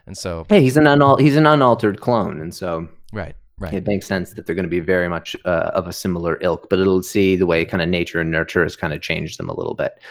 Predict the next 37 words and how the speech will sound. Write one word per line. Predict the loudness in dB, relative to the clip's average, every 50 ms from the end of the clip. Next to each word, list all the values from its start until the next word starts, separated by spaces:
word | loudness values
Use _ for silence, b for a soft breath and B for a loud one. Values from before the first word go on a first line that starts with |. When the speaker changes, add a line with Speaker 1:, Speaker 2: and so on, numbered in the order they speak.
| B B
Speaker 2:
But | 2 4 6
no, | 6 4
cool. | 6 6 6 8 8
We | 8 8
both | 8 6 6 4 4 2
went | 0 0
with | 0 -2 0 2
Mandalorians | 2 4 4 4 4 4 4 4 4 2 2 0 -2 -4 -4 -4
for, | -2 2 4 6 6 6 4 2 2
for | 2 4 4
our | 4 4
number | 4 2 2 2 0
five. | 0 2 4 4 6 6 4 2 0 -4 _ b b b b b
Uh, | 0 0 0 0 0 0
I | 0 0
went | 0 -2 -4 -4
with, | -4 -4 -4 -6 -6 -6
uh, | -4 -4 -4 -4 -6
two | -8 -10 -6
different | -2 -2 -2 -2 -4 -6 -4
ones | -2 -2 -2 -2 -2 -4
as | -6 -6 -6
I | -6 -6
kinda | -4 -4 -4 -4
<laughs> | -4 -4 -4
switched | -4 -4 -4 -2 0
it | 2 4 4
out | 6 4
at | 4 2 0
the | -2
last | 0 0 0 0 0 -2
second, | -2 -2 -2 -4 -8 -6 -4
but | 0 2
no, | 4 6
that | 6 6 6
was | 4 2
great. | -2 -2 -2 -2 -4